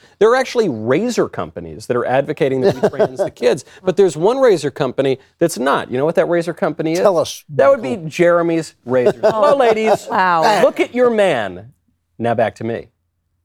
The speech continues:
Speaker 1: Now back at your man. Now back to me.
Speaker 4: <laughs>
Speaker 1: Does he have a coif as healthy and hydrated and magnificent as you see here? Of course not. And how could he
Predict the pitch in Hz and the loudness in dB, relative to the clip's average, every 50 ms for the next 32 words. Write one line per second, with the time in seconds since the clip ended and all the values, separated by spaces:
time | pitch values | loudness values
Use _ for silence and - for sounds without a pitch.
0 | _ - 123 127 147 170 175 - 175 139 147 156 143 143 135 107 82 - _ _ | _ -4 -2 2 2 0 0 -2 -6 -4 -4 -4 -2 -4 -4 -6 -8 -12 _ _
1 | _ _ _ _ _ _ _ _ _ _ - 95 92 85 92 85 82 - - 92 | _ _ _ _ _ _ _ _ _ _ -10 -10 -6 -4 -4 -4 -6 -6 -10 -10
2 | 98 95 92 110 - - - _ - - - _ _ - - _ - - - 202 | -10 -8 -10 -10 -12 -14 -14 _ -4 -4 -4 _ _ -8 -8 _ -8 -8 0 2
3 | 214 220 190 185 170 - - - - 127 120 117 147 - - _ - - 110 - | 2 2 2 0 -6 -8 -6 -2 0 0 2 0 -2 -4 -10 _ -18 -18 -16 -12
4 | - - 110 107 - - 135 113 98 92 - 98 98 98 95 - 110 107 113 131 | -6 -4 -4 -4 -4 -6 -8 -8 -8 -10 -8 -6 -6 -6 -4 -2 -4 -2 -2 -4
5 | 117 - 107 110 98 92 90 87 87 87 90 90 - 113 - - 147 151 - - | -6 -6 -8 -8 -6 -6 -6 -8 -8 -8 -8 -10 -10 -10 -8 -6 -6 -6 -6 -6
6 | - 156 - 98 95 - - 113 101 98 107 113 127 156 - - - _ _ - | -10 -10 -10 -10 -12 -10 -8 -6 -6 -4 -2 -2 -2 -2 -4 -8 -16 _ _ -4
7 | 101 98 - - - - 123 120 113 - - 92 78 80 - - _ _ _ - | -4 -4 -4 -6 -8 -4 -2 -2 -4 -4 -10 -14 -14 -14 -18 -20 _ _ _ -14
8 | - 117 - - 113 104 123 110 104 - - - 170 185 165 110 76 - | -14 -12 -8 -6 -4 0 2 2 0 0 -2 -2 -2 -2 -2 -6 -10 -10